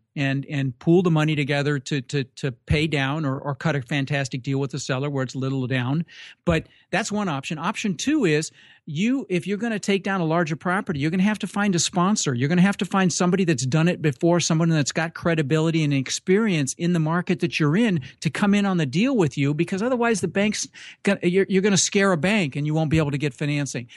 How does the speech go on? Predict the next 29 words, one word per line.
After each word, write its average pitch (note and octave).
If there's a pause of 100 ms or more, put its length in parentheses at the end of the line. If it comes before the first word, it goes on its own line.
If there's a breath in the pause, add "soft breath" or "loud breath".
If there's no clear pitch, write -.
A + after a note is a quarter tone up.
Now, E3+
that G#3+
said, E3
that's G3
on A3
a G3
larger E3+
deal. B2+
Now, C3
I D3+
will D#3+
say F3
this, D#3
if C3+
you're, C#3
if -
you're C#3+
just E3
getting G3
started E3+
and D3+
you're C3+
gonna D3
do, C#3+ (340 loud breath)
you D3+
know, C#3+
multifamily, E3 (240 loud breath)
I G#3+
recommend C#3+